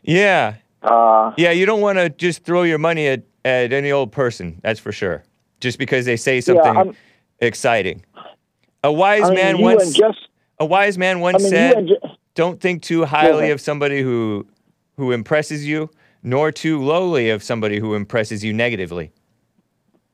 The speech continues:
Speaker 2: Yeah. That is a nice thing.
Speaker 1: Yeah.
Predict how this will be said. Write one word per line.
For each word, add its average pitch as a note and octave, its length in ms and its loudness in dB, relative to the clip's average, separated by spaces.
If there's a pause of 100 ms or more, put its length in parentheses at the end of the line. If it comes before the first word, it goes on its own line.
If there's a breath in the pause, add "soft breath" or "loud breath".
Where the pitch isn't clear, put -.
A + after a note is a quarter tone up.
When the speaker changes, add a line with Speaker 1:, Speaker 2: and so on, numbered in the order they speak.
(1300)
Speaker 2:
Yeah. C3+ 420 4 (960)
That C#3+ 140 4
is D3 120 0
a C#3+ 100 0
nice C3+ 200 0 (100)
thing. A2+ 400 -4
Speaker 1:
Yeah. G#2 380 -2